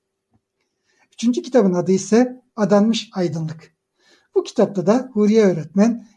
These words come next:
yaşadıklarının paralelinde Anadolu aydınlanmasının pırıltılarını hissettiriyor okurlarına. Anlatılması zor,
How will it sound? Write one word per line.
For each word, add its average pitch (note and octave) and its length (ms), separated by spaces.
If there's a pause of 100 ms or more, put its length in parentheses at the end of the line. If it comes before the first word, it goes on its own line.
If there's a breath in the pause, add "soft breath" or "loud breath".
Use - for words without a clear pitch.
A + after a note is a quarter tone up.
(120 loud breath)
yaşadıklarının A3+ 720
paralelinde E3+ 800 (220 loud breath)
Anadolu G3 420
aydınlanmasının E3+ 840
pırıltılarını F3+ 600
hissettiriyor E3 720
okurlarına. D#3+ 500 (1000 soft breath)
Anlatılması E3+ 680
zor, E3+ 240